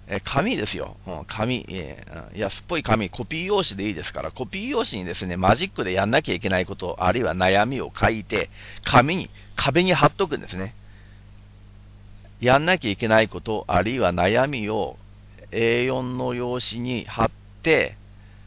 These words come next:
で、えー、壁にペタリと貼り付けちゃう。ね。ペタリと貼り付ける。そうすれば、嫌でもね、直面するでしょ。見たくねえけどね。例えば、夏休みの宿題をやるとかね。書いといて貼っとく。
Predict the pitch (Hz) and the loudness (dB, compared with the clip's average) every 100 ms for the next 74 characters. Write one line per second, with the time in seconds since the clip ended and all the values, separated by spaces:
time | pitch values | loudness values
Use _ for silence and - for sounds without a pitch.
0 | - - 165 - 95 - 117 131 131 147 | -4 2 2 0 -8 -2 2 4 2 0
1 | - - - - - - 135 180 156 123 | -4 -10 -20 -20 -8 4 6 8 8 4
2 | 87 92 90 - 95 - - - - 104 | -4 -2 -4 -6 -8 -8 -14 -18 -12 -8
3 | 101 - - - 110 113 101 - 92 85 | -8 -10 -16 -10 0 0 0 -6 -8 -8
4 | - 82 - - - - - - - - | -8 -12 -16 -20 -20 -20 -20 -20 -20 -12
5 | - 202 262 311 95 80 - - 69 107 | -4 -2 2 4 4 2 -4 -18 -14 -2
6 | 117 165 175 98 71 90 104 - 95 - | 6 8 8 2 -2 -8 -10 -10 -10 -8
7 | 113 120 117 110 127 107 - 95 87 95 | -8 0 0 0 -2 -4 -6 -8 -6 0
8 | 95 127 104 95 98 78 64 85 90 - | 8 8 6 0 0 0 -8 -8 -8 -8
9 | 90 107 87 92 95 123 120 101 85 67 | -4 -2 0 0 2 4 4 2 -8 -6
10 | 78 - 107 98 98 98 95 92 98 - | -6 -4 2 6 6 4 2 2 2 -2
11 | - - 90 - - - - 147 143 117 | -12 -10 -10 -10 -16 -20 0 6 6 6
12 | 117 95 92 113 87 - 90 - 87 | 0 0 2 0 0 -2 -4 -8 -8